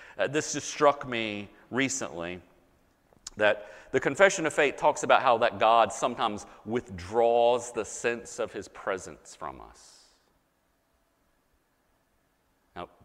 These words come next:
God hasn't stopped loving his children, but sometimes he withdraws that sense of his presence to allow us to see what our lives would be like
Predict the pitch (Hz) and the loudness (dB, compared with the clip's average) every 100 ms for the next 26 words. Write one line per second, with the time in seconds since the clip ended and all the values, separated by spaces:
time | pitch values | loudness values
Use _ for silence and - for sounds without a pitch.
0 | - 110 113 120 110 - - 131 107 - | 2 4 4 2 -2 -12 -4 -2 0 -4
1 | 90 90 117 113 82 71 73 - _ _ | -8 0 2 2 -4 -12 -20 -20 _ _
2 | _ _ - 92 - - 120 80 - - | _ _ -14 -14 -12 -8 -8 -8 -14 -20
3 | _ _ _ _ _ _ _ _ - - | _ _ _ _ _ _ _ _ -12 -12
4 | - 139 135 117 104 - 107 98 87 90 | -4 -4 -2 -4 -6 -10 -10 -10 -12 -16
5 | 92 113 113 117 110 104 - 98 - - | -8 -2 2 2 2 -2 -4 -6 -6 -8
6 | 117 - 113 90 - - 117 98 82 - | -10 -8 -12 -12 -14 -4 -4 -4 -14 -18
7 | - - - - 143 120 110 113 127 151 | -20 -20 -18 -6 -2 0 0 2 4 6
8 | 151 139 139 - 123 110 - 131 120 101 | 4 2 0 -6 -16 -16 -12 -8 -6 -6
9 | 82 82 85 _ _ _ _ 98 113 131 | -10 -16 -20 _ _ _ _ -6 -2 0
10 | 139 127 117 117 110 113 98 87 113 107 | 0 0 2 2 0 -8 -10 -8 -8 -4
11 | 90 82 78 - | -2 -2 -6 -16